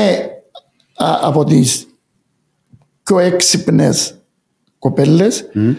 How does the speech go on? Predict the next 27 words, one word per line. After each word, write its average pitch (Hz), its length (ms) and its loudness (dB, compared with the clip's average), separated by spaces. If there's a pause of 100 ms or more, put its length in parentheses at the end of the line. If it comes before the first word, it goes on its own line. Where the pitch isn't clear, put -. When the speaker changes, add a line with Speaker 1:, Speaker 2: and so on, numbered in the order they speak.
(360)
Speaker 1:
Ας 156 220 0
μιλούν 160 380 4
μερικοί 170 420 2
ότι 147 160 2
δεν - 100 0
καταλάβει - 460 0
που - 120 -4
πολιτική. 117 600 0
Speaker 2:
Μμμ. 113 240 2 (540)
Είναι 117 160 4
ικανή 98 320 2
πολιτικός, 120 540 2
έχει 117 420 2 (340)
Speaker 1:
Έχει 147 140 2 (120)
Speaker 2:
αντίληψη. 135 140 4 (200)
Speaker 1:
ικανό, 180 360 0
καταρχήν 156 320 0
έχει 202 200 4
vision. 160 320 4 (300)
Speaker 2:
Μμμ. 120 220 4 (560)
Έχει 110 220 -2
όραμα. 85 440 -2 (180)
Speaker 1:
Μάλιστα. 135 360 -2
Δεύτερο, 165 460 0 (460)
ε, 143 180 0
έχει 147 340 2
διορατικότητα. 156 680 0